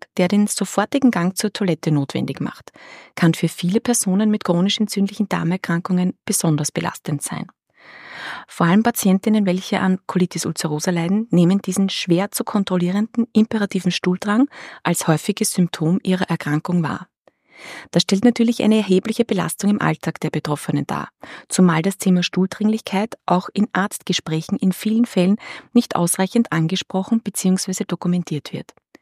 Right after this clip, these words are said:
Die belastenden Symptome hinsichtlich der Stuhldringlichkeit bei C-D-Betroffenen werden also häufig unterschätzt. Spannende Ergebnisse dazu erlaubt die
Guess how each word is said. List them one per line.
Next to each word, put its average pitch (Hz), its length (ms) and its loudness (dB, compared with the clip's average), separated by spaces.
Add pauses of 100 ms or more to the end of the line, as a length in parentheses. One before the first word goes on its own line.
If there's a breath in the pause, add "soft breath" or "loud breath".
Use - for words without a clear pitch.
(760 loud breath)
Die 233 60 6
belastenden 233 580 4
Symptome 214 500 2
hinsichtlich 175 600 -2
der 165 160 0
Stuhldringlichkeit 190 1000 0
bei 165 80 0
C-D-Betroffenen 170 1080 -2 (160)
werden 170 340 2
also 185 300 0
häufig 160 320 -4
unterschätzt. - 640 -4 (420 loud breath)
Spannende 202 480 2
Ergebnisse 233 540 2
dazu 175 360 -2
erlaubt 170 440 0
die 208 160 0